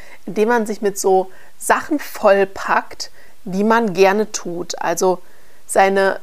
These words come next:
sich sehr eng taktet, zum Beispiel in seiner Freizeitgestaltung mit Hobbys und halt von einem zum anderen Hobby hetzt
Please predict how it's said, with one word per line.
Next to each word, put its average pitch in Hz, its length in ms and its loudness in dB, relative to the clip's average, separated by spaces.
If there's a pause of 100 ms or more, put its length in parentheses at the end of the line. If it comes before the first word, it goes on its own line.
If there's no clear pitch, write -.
sich - 240 -2
sehr 226 280 4
eng 214 160 0
taktet, - 380 -2
zum 202 160 -4
Beispiel 190 280 0
in 190 40 -2
seiner 190 220 2
Freizeitgestaltung 175 960 -2
mit - 320 -8
Hobbys 214 640 0
und 180 340 -2 (460)
halt 190 200 4
von 202 280 0
einem 214 340 4
zum - 180 -4
anderen 214 500 0
Hobby 196 360 -2
hetzt - 600 0